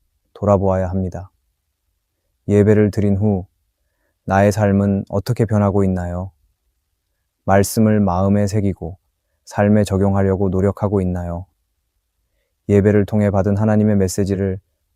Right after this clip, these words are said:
마음에 품고 살아가고 있나요? 예배는 단순히 의례적인 종교 활동이 아닙니다.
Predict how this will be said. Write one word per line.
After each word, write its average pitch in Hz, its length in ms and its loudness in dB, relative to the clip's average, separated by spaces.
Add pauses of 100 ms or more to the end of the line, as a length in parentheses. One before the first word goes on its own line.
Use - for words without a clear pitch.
마음에 95 680 -2
품고 104 540 -4 (360)
살아가고 104 580 -2
있나요? 87 440 -8 (800)
예배는 95 480 0 (200)
단순히 98 420 -2
의례적인 101 640 2
종교 98 320 -2
활동이 95 380 -4
아닙니다. 85 500 -10